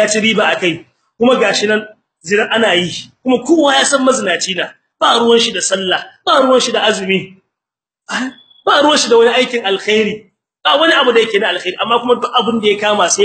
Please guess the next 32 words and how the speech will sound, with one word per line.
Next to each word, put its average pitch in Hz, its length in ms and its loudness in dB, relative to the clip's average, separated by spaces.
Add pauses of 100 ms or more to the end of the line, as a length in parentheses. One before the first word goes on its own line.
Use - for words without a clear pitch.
ya 208 80 -2
ci 226 240 -2
riba 220 320 2
a 165 160 -2
kai. 175 320 -6 (640)
Kuma 190 240 0
za 208 100 -2
ta 156 60 -8
fa 196 100 -2
inna 214 220 0
ma 190 160 2
huwa 202 240 2
istidrajun. 180 760 -2
Wannan 208 380 0
istidraji 190 560 -2
Allah 175 260 0
yake 165 140 -8
masa. 156 320 -10 (260)
Shigo, 202 480 2
shigo 208 400 2
Allah 220 400 0
yake 190 140 0
masa 175 240 -2
ba 185 160 2
zurfi. 160 400 -8 (680)
Allah 240 540 0
yana 214 240 0
masa 208 160 -4
shigo, 196 320 0
shigo 220 320 2
ne 202 160 0
ba, 233 320 0